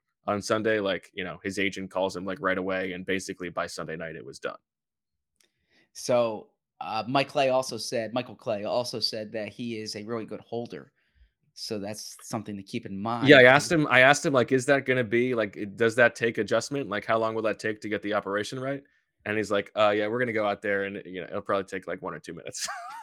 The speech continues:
Speaker 1: It's like, it's, Jake's gonna tell me how he likes it
Speaker 2: Yeah.
Speaker 1: tilted, and that'll be that.
Speaker 2: So it, it always brings to mind, Doug Peterson took such pride in his holding ability.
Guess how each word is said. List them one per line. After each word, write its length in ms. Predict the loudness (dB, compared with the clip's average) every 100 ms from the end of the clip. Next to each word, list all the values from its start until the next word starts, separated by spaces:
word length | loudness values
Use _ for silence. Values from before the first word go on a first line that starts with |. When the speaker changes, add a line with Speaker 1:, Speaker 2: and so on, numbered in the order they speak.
| -16
Speaker 1:
It's 120 | -10
like, 160 | -6 -6 -8 -16 -20 -8
it's, 160 | -6 -6 -6 4
Jake's 220 | 4 4
gonna 180 | 0 0
tell 160 | 0 -2
me 100 | -2
how 160 | -2
he 60 | -2
likes 260 | -2 -4
it 100 | -6
Speaker 2:
Yeah. 40 | -2
Speaker 1:
tilted, 380 | -2 0 -2 -2
and 180 | -6
that'll 160 | -6 -8
be 80 | -8
that. 200 | -10 -12 _ _ _ _
Speaker 2:
So 300 | 6 8 8
it, 340 | 8 4 2 -4
it 100 | 4
always 180 | 6 6
brings 260 | 2 -4 -2
to 100 | 0
mind, 420 | 2 0 -4 -12 _ _ 4
Doug 240 | 4 4
Peterson 560 | 0 -2 -2 -6 -8 -14 _ _ _
took 220 | -6 -4
such 360 | -2 -2 -2 -4
pride 640 | -8 2 4 4 -4 -12 _ -14
in 120 | -8
his 200 | -6 -6
holding 420 | -6 -6 -6 -8
ability. 540 | -10 -10 -12 -12 -18